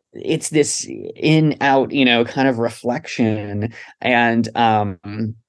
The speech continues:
and embracing, it's like, of all those feelings and emotions. And so that to me is the, the, is the, is the big part. And, um, yeah,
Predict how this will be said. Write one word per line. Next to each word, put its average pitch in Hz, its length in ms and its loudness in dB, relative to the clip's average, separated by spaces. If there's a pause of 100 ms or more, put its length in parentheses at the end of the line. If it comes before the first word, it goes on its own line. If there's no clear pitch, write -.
(140)
and 123 100 4
embracing, 117 800 4
it's - 280 -6
like, 120 240 -2
of 120 160 0
all 127 260 4
those 120 280 4
feelings 127 460 2
and 113 100 0
emotions. 110 720 -4
And 113 420 2 (380)
so 147 140 2
that 165 260 4
to 180 100 4
me 160 180 6
is 113 140 2
the, 110 260 2
the, 107 300 0
is 110 160 -6
the, 104 300 2 (160)
is 120 120 -8
the 104 80 -2
big 123 260 2
part. 90 420 0
And, 107 400 0
um, 98 380 -2 (180)
yeah, 117 240 4